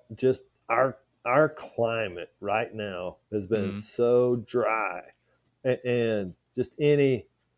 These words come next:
Speaker 1: forage in the light. They said one of the big fires was caused from a highline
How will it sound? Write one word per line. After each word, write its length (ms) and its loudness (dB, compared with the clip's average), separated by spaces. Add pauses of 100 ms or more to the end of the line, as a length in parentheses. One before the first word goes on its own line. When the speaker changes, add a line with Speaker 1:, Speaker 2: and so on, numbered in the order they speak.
(260)
Speaker 1:
forage 920 4 (140)
in 120 -6
the 100 4
light. 360 4 (520)
They 180 4
said 320 8
one 240 4
of 100 6
the 80 4
big 300 0
fires 360 2
was 140 -4
caused 440 2
from 440 -2 (520)
a 120 -4
highline 600 2